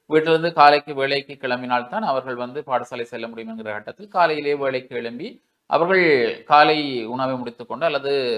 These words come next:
அஹ், டீயை குடித்துட்டு பாடசாலைக்கு உணவை கொண்டு போய் சாப்பிட்டு, அது ஒரே இடத்திலே இருப்பார்கள். ஒரு ஆறு மணி நேரம் இருக்கிறார்கள் என்று வைத்துக் கொள்வோம். அடுத்து ஒரு இடைவேளை, பின்பு சாப்பிட்டு விட்டு, பின்பு வந்து வீட்டுக்கு வந்து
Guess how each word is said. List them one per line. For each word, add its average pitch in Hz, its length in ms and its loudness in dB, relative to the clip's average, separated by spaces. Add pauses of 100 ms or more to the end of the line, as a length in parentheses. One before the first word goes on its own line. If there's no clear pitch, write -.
(240)
அஹ், 110 320 -10
டீயை 131 200 -6
குடித்துட்டு 120 420 -10
பாடசாலைக்கு 127 420 -2
உணவை 117 240 -8
கொண்டு 113 100 -12
போய் 127 100 -8
சாப்பிட்டு, 135 680 -2 (300)
அது 160 300 2
ஒரே 160 180 6
இடத்திலே 196 360 6
இருப்பார்கள். 175 340 2
ஒரு 143 100 2
ஆறு 139 180 8
மணி 139 220 -4
நேரம் 185 160 -8
இருக்கிறார்கள் 147 380 0
என்று 135 120 -10
வைத்துக் 110 320 -12
கொள்வோம். 101 220 -14
அடுத்து 147 340 -2
ஒரு 135 100 0
இடைவேளை, 123 400 0
பின்பு 143 260 -14
சாப்பிட்டு 110 420 -4
விட்டு, 131 180 -12
பின்பு 151 380 -8
வந்து 113 320 -4
வீட்டுக்கு 135 340 -10
வந்து 120 420 -6